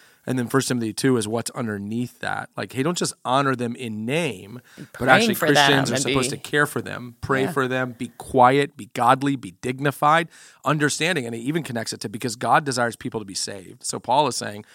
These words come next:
Speaker 1: there's actually a connection between the way we feel about our leaders in private, in our prayer lives, and in public, in the way we speak about them, and the mission of God moving forward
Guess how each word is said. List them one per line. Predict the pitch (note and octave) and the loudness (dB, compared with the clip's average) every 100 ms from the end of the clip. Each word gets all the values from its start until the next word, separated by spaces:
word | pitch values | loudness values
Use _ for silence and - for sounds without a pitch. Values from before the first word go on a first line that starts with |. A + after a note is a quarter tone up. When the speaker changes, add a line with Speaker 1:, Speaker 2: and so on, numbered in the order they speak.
| - - _ | -20 -20 _
Speaker 1:
there's | C#3+ | 2
actually | D#3+ D#3+ C#3+ | 4 4 2
a | B2 | -2
connection | - A2+ C#3 E3 - C#3+ A#2+ | -4 -2 0 0 -2 -4 -6
between | A2+ A#2+ B2+ A2+ | -8 -8 -8 -8
the | G#2 | -8
way | G#2+ B2 C#3 D3 C#3+ | -2 2 4 4 4
we | A#2+ B2+ C3 C3 B2+ - _ _ _ | 2 0 0 -2 -6 -18 _ _ _
feel | - - - - A3 A#3+ D#3+ A2+ B2+ F3 | -20 -18 -20 -4 0 2 2 0 -6 -6
about | B2 B2+ | 0 2
our | A2+ G#2+ | 2 -2
leaders | G#2 G2+ G2+ C#3 D#3 - _ _ - | -6 -10 -8 -8 -10 -16 _ _ -4
in | D3 C3+ | -2 -2
private, | - - F#3+ A#3+ D3 G2 - _ _ | -6 -2 2 4 2 -4 -8 _ _
in | B2 | -10
our | |
prayer | G#2 - F#3+ A2+ | -4 -2 0 0
lives, | G#2 A2 D3 - | -2 -4 -4 -10
and | - B2 | -8 -6
in | A2+ | -6
public, | G#2 - G#3 A2+ A2+ - | -6 -4 -2 -4 -8 -10
in | A#2 | -10
the | |
way | A2+ G#2+ | -6 -6
we | G#2 | -6
speak | - F#3 | -8 -10
about | - G#2 A2 | -10 -10 -10
them, | G#2+ A#2 _ _ _ | -12 -12 _ _ _
and | C#3 A#2 | -8 -6
the | |
mission | G#2+ B2+ E3 - C#3+ | -4 0 0 2 0
of | B2 A2+ | 0 -2
God | A#2 A2+ A2 | 0 0 -2
moving | A#2 A2+ A2 | -6 -8 -10
forward | - A2+ A2+ A2 G#2+ | -8 -4 -4 -4 -6